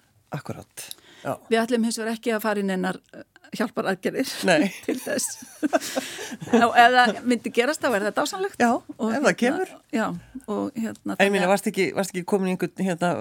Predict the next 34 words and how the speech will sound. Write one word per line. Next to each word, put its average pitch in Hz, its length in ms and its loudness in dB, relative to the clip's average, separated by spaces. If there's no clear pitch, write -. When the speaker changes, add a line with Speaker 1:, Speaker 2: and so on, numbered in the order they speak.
Speaker 1:
eh, - 300 -8
það 180 220 -2
var 170 60 2
einhver 165 240 -6
á - 160 -4
Facebook, 190 560 0
eitthvað 175 240 -4
félag, 180 400 0
hérna, 175 340 -6
kvenna 190 300 2
á 175 80 -4
breytingaskeiðinu? 220 640 2
Speaker 2:
Jú, 208 80 4
jú, 220 100 6
ég 233 220 2
var 220 80 -2
stofnfélagi 208 640 0
eða 190 240 0
svoleiðis. 185 420 -2
Margrét 226 360 2
Jónsdóttir 233 400 -2
Njarðvík, 240 400 0
hún, 240 140 0
hún 240 160 2
setti 226 380 -4
þá 226 140 0
grúppu 233 360 0
á 226 60 4
laggirnar 226 480 0
og, - 160 -10
og - 160 -6
bauð 233 260 4
bara 226 240 4
náttúrulega 240 400 0